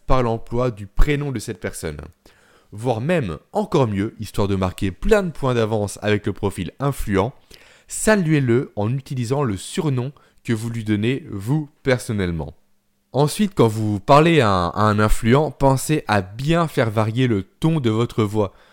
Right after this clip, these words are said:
Ne parlez pas de façon monotone ou l'influent va clairement décrocher de votre discours. Et l'idéal serait que vous ajoutiez un peu d'informations personnelles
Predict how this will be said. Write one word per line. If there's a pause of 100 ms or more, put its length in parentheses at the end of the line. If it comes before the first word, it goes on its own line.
(380)
Ne
parlez
pas
de
façon
monotone
ou
l'influent
va
clairement
décrocher
de
votre
discours. (440)
Et
l'idéal
serait
que
vous
ajoutiez
un
peu
d'informations
personnelles